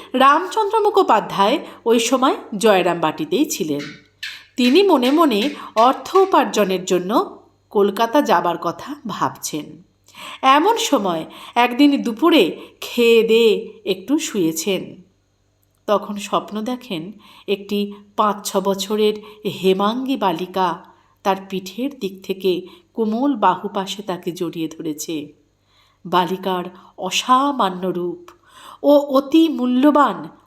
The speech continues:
আভরণাদি তার দেবীত্বের পরিচয় দেয়। বিস্মিত রামচন্দ্র জিজ্ঞাসা করলেন, "কে গো তুমি?" বিনা বিনিন্দিত মধুর কণ্ঠে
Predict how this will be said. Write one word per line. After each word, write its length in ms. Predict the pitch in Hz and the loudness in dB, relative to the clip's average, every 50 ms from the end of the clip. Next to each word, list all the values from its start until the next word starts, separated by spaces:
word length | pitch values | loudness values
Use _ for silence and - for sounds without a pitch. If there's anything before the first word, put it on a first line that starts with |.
| _ _ - | _ _ 2
আভরণাদি 1040 | 208 208 208 208 190 190 196 262 285 302 311 294 294 262 208 190 165 151 - - - _ _ _ _ _ | 4 4 4 4 2 0 0 2 2 4 4 2 2 0 0 -2 -4 -4 -6 -10 -18 _ _ _ _ _
তার 460 | - 196 185 170 165 160 180 - - _ _ - | -4 -2 0 0 -2 -4 -8 -12 -20 _ _ -16
দেবীত্বের 680 | 196 175 - 185 175 180 185 185 185 - - 196 170 160 - - | -10 -2 2 2 2 2 0 -4 -12 -10 -8 -6 -6 -6 -6 -10
পরিচয় 440 | 165 151 147 147 - 175 156 160 | -10 -10 -10 -8 -8 -8 -8 -8
দেয়। 320 | 160 165 165 - - - - _ _ _ _ _ _ _ _ _ _ _ _ _ _ _ _ _ _ _ _ _ - | -8 -10 -10 -12 -12 -16 -20 _ _ _ _ _ _ _ _ _ _ _ _ _ _ _ _ _ _ _ _ _ -10
বিস্মিত 440 | 180 190 196 196 - - 214 190 208 | -4 -4 -2 -2 -2 -4 -4 -2 0
রামচন্দ্র 680 | 202 202 196 185 190 190 185 190 214 208 202 202 220 220 | 0 2 2 0 0 -2 -6 -4 -4 -4 -4 -4 -6 -8
জিজ্ঞাসা 640 | - - 190 185 - - 202 196 190 196 196 220 | -8 -8 -10 -12 -8 -6 -4 -4 -4 -4 -6 -8
করলেন, 520 | 208 214 233 220 220 226 240 254 269 285 285 - - _ _ _ _ _ _ _ _ _ - | -6 -4 -4 -4 -2 0 2 2 0 0 -4 -8 -12 _ _ _ _ _ _ _ _ _ 0
"কে 260 | - 196 190 226 - - | 2 4 4 4 4 2
গো 100 | 214 190 | -2 -4
তুমি?" 380 | 196 185 170 160 170 196 277 - - - _ _ _ _ _ _ _ _ _ _ _ _ - | -4 -4 -6 -6 -6 -8 -8 -10 -12 -16 _ _ _ _ _ _ _ _ _ _ _ _ -8
বিনা 500 | 208 202 269 285 285 302 302 311 320 320 | -2 2 4 4 6 6 4 4 4 2
বিনিন্দিত 680 | 302 254 285 277 277 302 302 302 302 294 302 294 294 320 311 330 339 330 - - - - _ - | 2 4 4 6 6 6 4 4 4 4 4 4 6 4 4 4 4 0 -6 -14 -18 -18 _ -4
মধুর 540 | 254 262 285 294 285 269 247 277 359 381 370 | 2 4 4 4 4 2 2 4 4 4 4
কণ্ঠে 760 | 359 - 226 208 208 202 - - 226 214 208 196 196 - - | 4 2 2 2 2 -2 -4 -2 0 0 0 0 -4 -8 -16